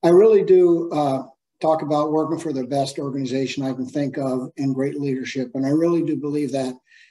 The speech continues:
And I think agencies that, that have consistently good leadership and, you know,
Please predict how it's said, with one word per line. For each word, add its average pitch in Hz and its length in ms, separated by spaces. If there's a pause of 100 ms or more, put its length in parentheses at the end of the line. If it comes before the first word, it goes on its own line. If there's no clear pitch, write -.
(100)
And 165 140
I - 20
think 190 320
agencies 202 540
that, 147 380
that 147 200
have 151 340
consistently 160 720
good 156 220
leadership 156 600 (100)
and, 143 340 (320)
you 165 80
know, 151 240